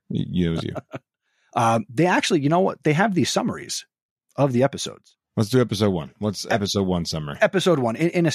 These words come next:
Speaker 2: in a couple of sentences. This covers Jeter's upbringing as a biracial kid in the Midwest and his journey to the major leagues. This episode features never-before-seen footage of Jeter getting drafted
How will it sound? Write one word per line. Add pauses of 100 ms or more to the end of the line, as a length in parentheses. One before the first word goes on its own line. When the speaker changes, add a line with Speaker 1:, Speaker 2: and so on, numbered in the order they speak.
Speaker 2:
in
a
couple
of
sentences. (440)
This
covers
Jeter's (100)
upbringing
as
a
biracial
kid
in
the
Midwest
and
his
journey
to
the
major
leagues. (420)
This
episode
features
never-before-seen
footage
of
Jeter
getting
drafted